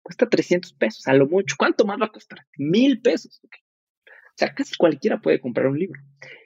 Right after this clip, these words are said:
Y si es un gran libro, porque yo claramente detecto cinco libros que han cambiado radicalmente quién soy, ¿no? Mi forma de pensar y quién soy. Y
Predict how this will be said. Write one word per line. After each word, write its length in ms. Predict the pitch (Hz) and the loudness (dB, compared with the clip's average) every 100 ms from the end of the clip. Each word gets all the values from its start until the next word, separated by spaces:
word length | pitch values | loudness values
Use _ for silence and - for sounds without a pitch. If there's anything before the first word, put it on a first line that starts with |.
| _ | _
Y 100 | 170 | -4
si 120 | - | 2
es 100 | 277 | 4
un 160 | 302 226 | 4 4
gran 280 | 135 156 120 | 4 4 2
libro, 380 | 127 233 - - _ _ | 2 0 -2 -6 _ _
porque 300 | - - 110 | -12 -6 2
yo 260 | 135 156 165 | 6 6 6
claramente 720 | 143 143 117 113 120 107 98 _ | 4 2 2 -4 -6 -8 -8 _
detecto 380 | - 110 123 - | -6 -4 -2 -4
cinco 320 | - 147 151 113 | -2 0 2 4
libros 220 | 123 104 | 4 0
que 80 | 101 | -10
han 120 | 113 | -8
cambiado 400 | 110 104 196 127 | -8 -2 2 2
radicalmente 760 | 117 110 - 135 131 120 113 - _ _ _ _ - | 2 -4 -2 -2 -2 -2 -4 -4 _ _ _ _ -8
quién 180 | 120 127 | -4 -4
soy, 400 | - 110 - _ _ | -2 0 0 _ _
¿no? 140 | 135 107 | -4 -4
Mi 100 | - | 2
forma 240 | 131 131 | 2 2
de 60 | - | -2
pensar 280 | 101 - 113 | -4 -2 -2
y 60 | |
quién 160 | - 80 | -4 -10
soy. 280 | - 69 - - - _ _ _ - _ _ _ _ _ _ _ - | -6 -8 -10 -20 -20 _ _ _ -20 _ _ _ _ _ _ _ 0
Y 420 | 175 170 170 - | 2 2 -2 -10